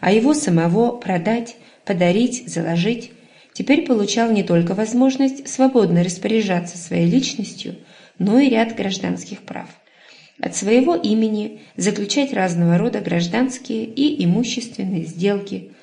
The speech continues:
открывать торговые и промышленные заведения, переходить в другие сословия. Всё это давало большой простор крестьянскому предпринимательству, способствовало росту отхода на заработки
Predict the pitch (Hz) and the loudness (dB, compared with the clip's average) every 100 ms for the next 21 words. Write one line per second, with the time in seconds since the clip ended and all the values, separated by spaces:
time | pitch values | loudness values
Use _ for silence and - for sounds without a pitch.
0 | - - - 202 - 233 247 311 302 - | -20 -20 -6 -4 0 0 2 0 -2 -2
1 | 190 185 269 294 262 247 - 185 175 170 | -2 2 0 2 0 0 -4 -4 2 4
2 | 175 170 165 165 160 160 156 165 240 247 | 4 0 -4 -4 -6 -6 -6 0 2 4
3 | 226 226 - - - - - 220 226 214 | 0 -4 -10 -20 -20 -6 2 2 2 0
4 | 262 294 285 180 185 165 175 226 - - | 0 -2 -4 -2 -2 -2 -2 -2 -4 -8
5 | - 165 151 165 185 _ _ _ _ - | -8 -10 -10 -12 -14 _ _ _ _ -20
6 | _ - 339 339 185 170 180 226 190 170 | _ 2 4 4 4 4 4 2 2 0
7 | - 208 247 262 - 330 - 185 - - | 0 -2 -2 -4 0 -2 -2 -6 -8 -2
8 | 175 170 175 175 170 202 202 226 247 262 | -2 -2 0 0 0 -2 -2 2 6 4
9 | 226 - - - - _ - - - - | 2 -6 -12 -18 -20 _ -20 -20 -14 -2
10 | 247 247 339 - - 175 175 180 185 180 | -2 0 -2 -2 -4 0 2 2 -2 -4
11 | 180 175 - 214 175 170 170 185 190 247 | -6 -6 -4 -4 -2 -2 -4 -6 0 2
12 | 269 247 - - 226 | 2 -2 -8 -10 -12